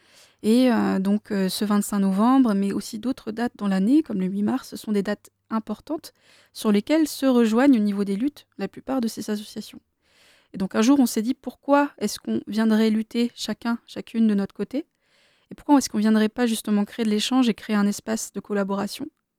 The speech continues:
où on pourrait organiser des événements tous ensemble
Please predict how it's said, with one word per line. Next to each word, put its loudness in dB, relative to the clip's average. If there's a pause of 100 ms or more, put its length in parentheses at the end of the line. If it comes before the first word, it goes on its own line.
(220)
où 0
on 2
pourrait 4
organiser 2
des 0
événements 2
tous -10
ensemble 2